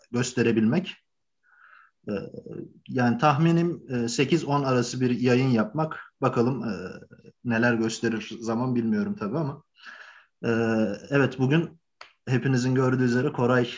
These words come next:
e, arkadaşla beraberiz. Ben aslında çok iyi biliyorum kariyer basamaklarını ama dinleyicilerimiz için biraz tanıtabilir misin kendini?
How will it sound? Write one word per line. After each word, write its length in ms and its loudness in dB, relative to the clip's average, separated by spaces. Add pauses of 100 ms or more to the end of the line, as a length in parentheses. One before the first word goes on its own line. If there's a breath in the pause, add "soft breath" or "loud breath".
(120)
e, 40 -4
arkadaşla 800 0
beraberiz. 840 2 (180)
Ben 420 0
aslında 360 0
çok 200 2
iyi 140 4
biliyorum 480 2
kariyer 380 2
basamaklarını 640 0
ama 300 -2 (420 loud breath)
dinleyicilerimiz 640 2
için 240 0
biraz 200 0
tanıtabilir 460 0
misin 260 -2
kendini? 320 0